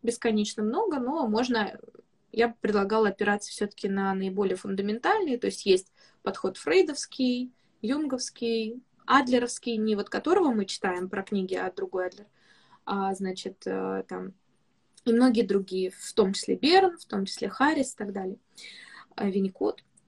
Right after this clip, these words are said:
А, значит, следующий уровень — это уровень социальный. Да, ну, здесь, наверное, ко-, кого бы мы в социальный уровень из, э, авторов или из языков добавили бы?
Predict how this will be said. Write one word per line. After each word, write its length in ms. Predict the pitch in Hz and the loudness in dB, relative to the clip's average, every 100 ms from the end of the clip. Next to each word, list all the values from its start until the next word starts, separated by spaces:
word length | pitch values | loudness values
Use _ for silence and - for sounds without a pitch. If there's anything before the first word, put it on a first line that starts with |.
| - | -10
А, 340 | - 208 202 202 | 0 2 2 4
значит, 240 | 214 208 | 4 2
следующий 400 | - 415 466 - 302 | 6 10 10 8 6
уровень — 280 | 381 277 247 | 8 8 6
это 120 | 262 | 4
уровень 280 | 311 320 262 | 4 4 2
социальный. 840 | - 247 - 208 190 185 180 202 - _ _ _ _ _ _ - | 0 -2 4 4 4 0 -4 -12 -14 _ _ _ _ _ _ -12
Да, 340 | 220 226 277 311 | -6 0 0 0
ну, 440 | 247 294 214 208 | -2 -2 -4 -6
здесь, 360 | 214 208 233 247 | -6 2 2 2
наверное, 880 | 214 208 220 220 202 190 185 190 214 _ | 2 4 4 2 2 0 -2 -4 -10 _
ко-, 160 | - 226 | -2 0
кого 280 | - 254 247 | 4 6 6
бы 120 | 202 | 4
мы 120 | 185 | -2
в 60 | 180 | -6
социальный 560 | - 190 202 190 185 | -6 -4 0 0 -2
уровень 420 | 180 180 180 180 196 _ _ _ _ - | -2 -4 -4 -8 -16 _ _ _ _ -4
из, 280 | 202 190 - | -4 -2 -4
э, 440 | 190 190 190 196 - | -4 -4 -6 -10 -8
авторов 400 | 208 - 190 - | -10 -8 -8 -4
или 180 | 196 202 | 0 0
из 100 | 196 | 0
языков 480 | 202 196 214 202 190 | -4 -4 -4 -4 -4
добавили 480 | 196 196 190 190 190 | -4 -2 -2 -2 -6
бы? 220 | 202 | -10